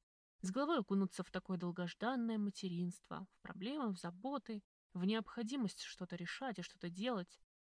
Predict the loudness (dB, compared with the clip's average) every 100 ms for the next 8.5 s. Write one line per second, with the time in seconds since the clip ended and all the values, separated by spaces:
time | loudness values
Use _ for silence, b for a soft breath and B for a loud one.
0 | _ 0 2 2 2 2 0 -2 -4 0
1 | 0 0 -2 0 2 2 0 0 0 -2
2 | -4 -4 -6 -8 _ _ _ -4 -2 0
3 | -2 -2 -4 -4 _ _ _ 2 4 4
4 | 2 0 -2 0 2 2 2 0 0 0
5 | 2 2 2 2 -2 -8 -14 -12 -12 -10
6 | -6 -4 -4 -2 0 0 -2 -2 -2 -4
7 | -10 -8 -8 -8 -8 -4 -2 -2 -4 -6
8 | -6 -4 -4 -4